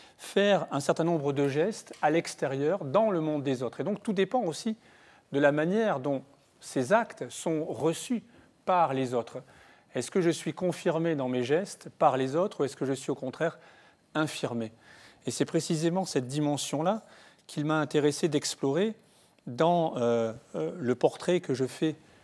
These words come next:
de, euh, la femme au chat et auquel je vais, euh, dire, euh, deux mots maintenant, mais encore une fois, pour, pour insister, il me semble que trop souvent, on parle de, euh, de personnes de manière, euh,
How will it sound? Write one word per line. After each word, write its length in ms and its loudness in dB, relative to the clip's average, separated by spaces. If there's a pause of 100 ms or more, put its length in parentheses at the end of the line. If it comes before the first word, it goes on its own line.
(240)
de, 480 0
euh, 220 -4
la 140 -4
femme 240 -4
au 80 -6
chat 300 -4 (600)
et 40 0
auquel 300 4
je 120 0
vais, 300 4
euh, 220 0
dire, 400 0
euh, 680 -4 (200)
deux 320 2
mots 180 6
maintenant, 460 0
mais 240 2 (640)
encore 300 2
une 80 2
fois, 200 2
pour, 240 -4 (380)
pour 160 0
insister, 540 2
il 80 0
me 100 2
semble 240 0
que 220 2 (460)
trop 200 2
souvent, 500 0 (380)
on 80 0
parle 500 0
de, 360 0
euh, 240 -6 (500)
de 160 6
personnes 540 6
de 80 4
manière, 500 4
euh, 300 -4